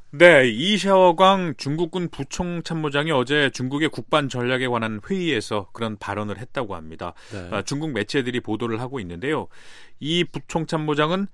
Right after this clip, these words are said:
Speaker 1: 이 중국이 영해임을 주장하는 인공섬 십이 해리 수역에 미국 군함이 다시 들어올 경우에 모든 필요한 조치를 다해서 국가 주권과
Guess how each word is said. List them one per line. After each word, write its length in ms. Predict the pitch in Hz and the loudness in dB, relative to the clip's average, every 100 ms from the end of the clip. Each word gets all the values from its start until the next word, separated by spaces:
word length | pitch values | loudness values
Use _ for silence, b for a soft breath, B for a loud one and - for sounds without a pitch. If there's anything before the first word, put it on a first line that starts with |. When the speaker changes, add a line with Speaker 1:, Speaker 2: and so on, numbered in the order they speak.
| - - | -12 -12
Speaker 1:
이 100 | 113 | -8
중국이 600 | - 143 165 190 202 160 | -2 -2 -2 -4 -2 2
영해임을 440 | 107 143 170 170 | 2 2 -2 -2
주장하는 480 | 143 123 127 131 151 | -4 -6 -4 -4 -4
인공섬 520 | 113 127 143 131 135 | -4 -4 -4 -4 -6
십이 340 | 127 202 196 180 | -6 -8 -4 -2
해리 160 | 143 | -2
수역에 580 | - 143 131 101 87 147 - - | -4 -4 -6 -6 -8 -8 -12 -6
미국 320 | 113 151 - | -2 0 -2
군함이 320 | 131 139 147 | -2 -4 -6
다시 300 | - 107 143 | -8 -8 -8
들어올 340 | - 123 131 | -6 -2 -2
경우에 480 | 113 113 98 123 98 b b b - 85 | -2 -6 -6 -4 -6 b b b -16 -2
모든 440 | 113 156 165 180 | 4 6 6 2
필요한 440 | - 202 196 190 160 | -4 -4 -2 -2 -2
조치를 340 | 139 - 143 | -6 -6 -8
다해서 520 | - 98 92 - 156 - b b | -6 -6 -4 -2 -4 -4 b b
국가 320 | - - 147 | -12 0 2
주권과 640 | 131 - 117 107 104 120 | 2 -2 -8 -6 -2 -2